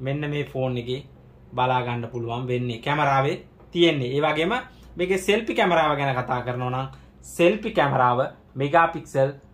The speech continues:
අ, දහතුනක් තියෙනවා. සෙල්ෆි කැමරාව මෙගාපික්සල් දහතුනක් කියන්නේ, අ, ගොඩක් හොඳට TikTok වීඩියෝ, සෙල්ෆි වීඩියෝ, ෆොටෝස් ගන්න කට්ටියට හොඳ කැමරාවක්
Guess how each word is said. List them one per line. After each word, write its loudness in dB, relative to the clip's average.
අ, 0
දහතුනක් 2
තියෙනවා. 0
සෙල්ෆි -6
කැමරාව 4
මෙගාපික්සල් -2
දහතුනක් 0
කියන්නේ, 0
අ, 0
ගොඩක් 0
හොඳට -4
TikTok -6
වීඩියෝ, -4
සෙල්ෆි -4
වීඩියෝ, -2
ෆොටෝස් 2
ගන්න 0
කට්ටියට -2
හොඳ 2
කැමරාවක් 2